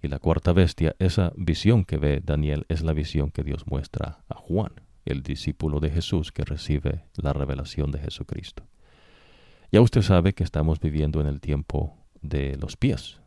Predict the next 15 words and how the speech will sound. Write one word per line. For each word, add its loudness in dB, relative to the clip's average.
¿no? -2
de -4
hierro 2
mezclado -4
con -6
barro, -8
y 2
que 4
Jesús 4
está 0
por 0
venir 0
por -4
segunda 2
vez. -14